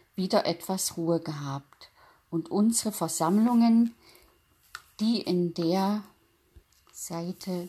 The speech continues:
zweihundertsiebenundfünfzig, vorigen Woche ganz mussten ausgesetzt werden, wieder halten können.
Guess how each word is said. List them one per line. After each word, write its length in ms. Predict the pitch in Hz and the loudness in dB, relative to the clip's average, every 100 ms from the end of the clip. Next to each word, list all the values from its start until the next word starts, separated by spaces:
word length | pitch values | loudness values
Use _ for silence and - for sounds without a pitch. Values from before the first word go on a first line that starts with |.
| - | -12
zweihundertsiebenundfünfzig, 1900 | - 165 165 165 165 160 - 202 220 180 165 160 - 202 214 - - 226 - - _ _ _ | -12 -8 -6 -6 -6 -10 -8 -6 -6 -4 -6 -8 -6 -6 -6 -10 -10 -8 -10 -14 _ _ _
vorigen 640 | - 196 202 240 185 170 | -6 -2 -2 -2 -2 -2
Woche 380 | 160 180 202 202 - _ - | -2 -2 -2 -4 -6 _ -8
ganz 380 | 170 214 254 - | -2 0 0 0
mussten 540 | 220 226 - 196 190 | 0 0 -4 -4 -4
ausgesetzt 840 | - 185 - 214 208 190 - - | -4 -4 -6 -6 -4 -4 -6 -6
werden, 600 | 180 165 165 165 165 165 - - - _ | -2 0 -2 -2 -4 -6 -10 -20 -20 _
wieder 300 | 165 185 190 | -6 -4 -4
halten 400 | 185 151 151 151 | -4 -2 -4 -6
können. 520 | - 151 147 147 151 | -6 -4 -4 -4 -8